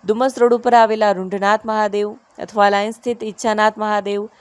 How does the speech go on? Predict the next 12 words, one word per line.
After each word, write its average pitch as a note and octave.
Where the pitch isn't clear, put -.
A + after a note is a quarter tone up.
અને G3+
જહાંગીરપુરા A#3+
સ્થિત A#3
આવેલા G#3
પ્રાચીન G#3
કુરુક્ષેત્ર G3+
સહિતના F#3+
મંદિરોમાં G#3
ભક્તોનું A#3
ઘોડાપૂર F#3+
ઉમટ્યું F3
હતું. F3